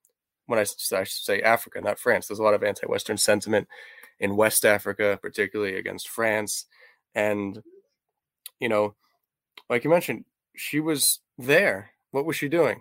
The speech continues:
We don't know. Um, we do know that,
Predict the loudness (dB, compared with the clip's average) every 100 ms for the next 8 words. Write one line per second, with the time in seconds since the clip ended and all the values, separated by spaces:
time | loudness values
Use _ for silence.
0 | -8 -2 -2 2 2 2 -2 _ _ _
1 | -4 0 2 2 -4 -10 _ _ _ _
2 | _ _ _ _ -18 -4 -4 0 0 2
3 | 0 0 0 -2